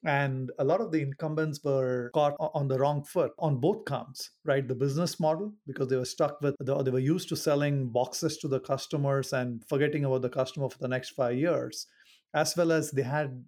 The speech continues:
technology stacks that were rooted in older, uh, architectures that we thought, uh, there was a massive opportunity to build something grounds up, s-, solve these customer problems in a compelling manner.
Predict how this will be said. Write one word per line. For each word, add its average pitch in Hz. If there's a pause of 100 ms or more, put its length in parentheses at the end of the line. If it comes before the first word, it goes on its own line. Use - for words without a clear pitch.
(100)
technology 151
stacks 139
that -
were 135
rooted 131 (420)
in 143
older, 147
uh, 123
architectures 139 (380)
that 131
we 160
thought, 147 (200)
uh, 123
there 131
was 131
a 151
massive 131
opportunity 135
to 131
build 147
something 135
grounds 131
up, 127 (320)
s-, -
solve 160
these 143
customer 143
problems 143 (340)
in 147
a 139
compelling 135
manner. 135